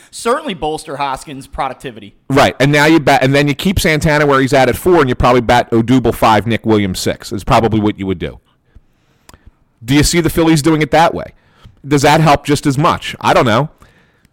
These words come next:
Speaker 2: I don't, I don't know. I, I, like, I think Machado should be batting towards the top of the lineup. I mean, fours, I, I, I, you know me. I'm a firm believer that your best player bats third.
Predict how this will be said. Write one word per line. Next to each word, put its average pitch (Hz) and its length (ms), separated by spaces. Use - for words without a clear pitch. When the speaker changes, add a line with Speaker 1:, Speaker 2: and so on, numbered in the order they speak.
Speaker 2:
I 139 120
don't, 160 100
I 127 120
don't 156 100
know. 131 440
I, 127 160
I, 156 80
like, 135 240
I 160 160
think 160 200
Machado 135 420
should 127 180
be 120 80
batting 117 400
towards 117 260
the 101 80
top 98 240
of 98 60
the 90 80
lineup. 87 400
I 98 60
mean, 117 120
fours, 135 760
I, 120 180
I, 127 180
I, 143 180
you 135 220
know 139 140
me. 95 260
I'm 117 220
a 127 60
firm 151 300
believer 131 340
that 117 100
your 101 120
best 113 280
player 101 240
bats 87 300
third. - 280